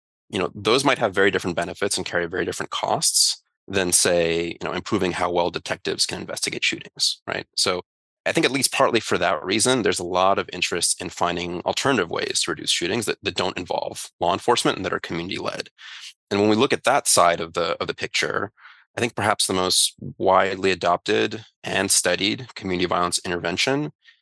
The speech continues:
is something known as, as violence interruption, right? This is where outreach workers try to kind of mediate active disputes in a neighborhood and establish a norm of nonviolence. But that too is, is hard to study causally in a reliable way.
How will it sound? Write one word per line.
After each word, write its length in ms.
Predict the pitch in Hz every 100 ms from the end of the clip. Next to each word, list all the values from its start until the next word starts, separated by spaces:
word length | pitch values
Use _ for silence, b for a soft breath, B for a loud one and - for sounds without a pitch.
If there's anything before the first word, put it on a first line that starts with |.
| _
is 120 | - -
something 240 | 98 92
known 140 | 87
as, 220 | 85 85 -
as 80 | 90
violence 260 | - 85 -
interruption, 640 | 90 85 - 139 170 165 _
right? 120 | -
This 140 | 92 90
is 160 | 90
where 300 | 90 87 87 - B B B -
outreach 320 | 113 120 -
workers 380 | 107 101 95 -
try 200 | - 85
to 220 | 90 -
kind 160 | -
of 80 | - -
mediate 520 | 104 110 104 101 95
active 320 | 92 95 - 87
disputes 460 | 85 - 95 85
in 60 | 85
a 60 |
neighborhood 720 | 95 123 127 113 107 101 92 - B B B -
and 100 | 87
establish 480 | - 90 90 85 -
a 80 | 104
norm 480 | 92 90 90 87 85
of 80 | 90
nonviolence. 920 | 87 87 87 90 95 113 147 - - - B B B B
But 180 | 117 - -
that 240 | 135 165
too 320 | - 151 110
is, 200 | 92 90 -
is 100 | -
hard 220 | - 95
to 80 | 87
study 280 | - 87 85
causally 540 | - - - - - -
in 80 | 92
a 60 |
reliable 440 | 85 - 87 - -
way. 380 | - - -